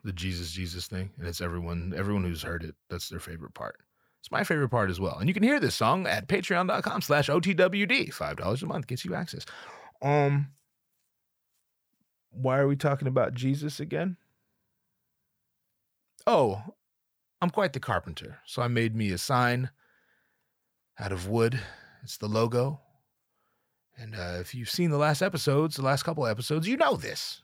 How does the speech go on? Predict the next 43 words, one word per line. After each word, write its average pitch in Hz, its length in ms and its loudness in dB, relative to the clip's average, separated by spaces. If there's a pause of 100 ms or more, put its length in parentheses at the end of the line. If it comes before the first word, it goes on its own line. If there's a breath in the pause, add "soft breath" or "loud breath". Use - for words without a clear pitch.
You 247 140 0
know 104 180 0
this. 101 300 -2
If 170 80 0
you 180 60 0
follow 185 260 4
my 175 120 4
Instagram 170 380 2
and 156 160 2
you, 147 100 2
you, 147 340 -4
you 143 220 -6
see 151 220 -4
my, 135 220 2
my 131 140 -2
little 127 200 0
posts 135 400 0
and 135 100 -6
shit, - 320 -8
you 349 120 -8
know 113 280 0
this. - 380 -10 (140)
You 143 100 -4
saw 143 220 2
the 110 80 0
process. - 680 -4 (440)
But - 80 -8
I'm 143 100 0
very 185 260 4
happy 127 300 4
with 104 140 -2
the - 80 -8
final 85 280 -8
product. - 540 -16 (600)
And - 80 -12
a - 40 -8
lot 110 200 0
of 101 80 -4
people 110 420 -4
have 92 380 -4
been 95 300 0
congratulating 147 1000 2
me 147 500 0